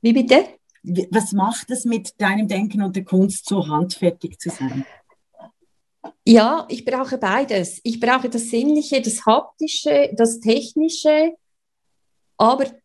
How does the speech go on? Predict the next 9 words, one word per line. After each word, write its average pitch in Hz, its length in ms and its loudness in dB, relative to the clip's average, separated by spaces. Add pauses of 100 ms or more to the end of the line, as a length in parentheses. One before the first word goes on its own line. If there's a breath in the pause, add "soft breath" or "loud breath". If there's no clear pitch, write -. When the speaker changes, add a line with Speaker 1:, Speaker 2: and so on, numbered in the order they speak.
(140)
Speaker 1:
darin 247 640 0
auch 233 220 -2
das 233 220 -6
Denken, 214 480 0
also 208 280 2
beides. 190 680 -4 (1160)
Und 254 360 2
ich 254 220 0
denke, 247 600 2